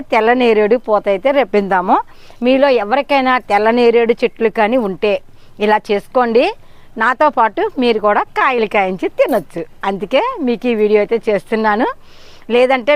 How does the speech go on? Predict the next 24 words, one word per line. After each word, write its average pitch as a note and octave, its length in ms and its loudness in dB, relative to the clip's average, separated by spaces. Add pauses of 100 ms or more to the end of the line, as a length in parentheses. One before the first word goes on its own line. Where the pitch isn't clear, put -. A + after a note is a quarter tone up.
మీకు A#3 180 -2
చెప్పకుండానే B3 640 0
వేసేద్దును, G#3+ 540 0 (320)
కానీ G#3+ 320 -2
మనీ A3+ 180 -2 (140)
మీకు C4+ 280 -4
ఉంటాయి B3+ 320 0
కదా. A3 240 0 (520)
నాకు B3 240 0
కూడా C#4+ 200 2
తెలియదండి A#3 520 0 (120)
తెల్ల G#3+ 180 0 (100)
నేరేడు A#3 300 0
ఇప్పుడు A3 160 -6 (100)
పోస్తుందని, G#3+ 640 -2 (140)
మరి G#3+ 120 -2 (100)
కాస్తుందో C4+ 560 0
లేదో A3 180 0 (100)
తెలియదు F#3+ 360 -2
నాకు. F#3+ 240 -4 (560)
అయితే B3 160 -2 (160)
ఏ B3+ 40 4 (140)
సమయంలో D4 440 2 (100)
కాస్తుందో A#3+ 420 0